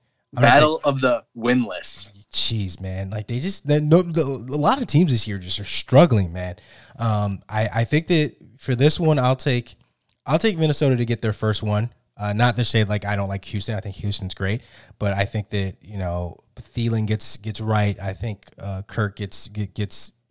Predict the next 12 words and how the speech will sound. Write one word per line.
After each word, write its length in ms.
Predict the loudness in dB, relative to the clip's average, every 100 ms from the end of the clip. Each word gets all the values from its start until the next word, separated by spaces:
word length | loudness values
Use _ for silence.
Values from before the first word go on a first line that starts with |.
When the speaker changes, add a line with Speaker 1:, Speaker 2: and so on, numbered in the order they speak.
| _ _ -18
Speaker 1:
moving 420 | -8 -6 -4 -2
a 60 |
little 240 | 4 6 6
bit 100 | 4
as 140 | 2
well. 340 | 0 0 0 -4 _ -20 -20 -16 -4
We 120 | 0
have 160 | 0
some, 180 | -2 -6
uh, 540 | -6 -4 -4 -6 -8 -10 -12
my 160 | -6 -4
man's, 560 | -2 0 -2 -4 -8